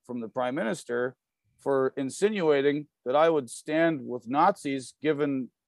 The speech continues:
my heritage, and I demand an apology for the entire House. This is, this, this is unacceptable behavior." And he fucking walked out, didn't answer her. Like, the, the, wh-, what kind,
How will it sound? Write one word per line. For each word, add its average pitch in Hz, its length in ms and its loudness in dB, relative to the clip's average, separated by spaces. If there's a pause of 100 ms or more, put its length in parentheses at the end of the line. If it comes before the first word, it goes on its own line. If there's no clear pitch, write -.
(100)
my 123 260 0
heritage, 139 720 2
and 131 320 -2 (520)
I 160 120 6
demand 170 400 0
an 160 80 -4
apology 151 480 2
for 143 160 -12
the 143 120 -4
entire 143 440 4
House. 170 300 6
This 147 160 -14
is, 127 200 -12
this, 156 240 -4
this 156 240 -6
is 127 200 -8 (200)
unacceptable 135 680 -2
behavior." 123 600 -2 (460)
And 143 120 -2
he 151 180 -2 (220)
fucking 208 260 0
walked 208 280 2
out, 269 300 6 (120)
didn't 180 200 -6
answer 220 300 -4
her. 110 380 -4 (640)
Like, 139 180 0 (340)
the, 202 140 2
the, 202 140 -8
wh-, 247 600 -4
what 349 180 -2
kind, - 260 -10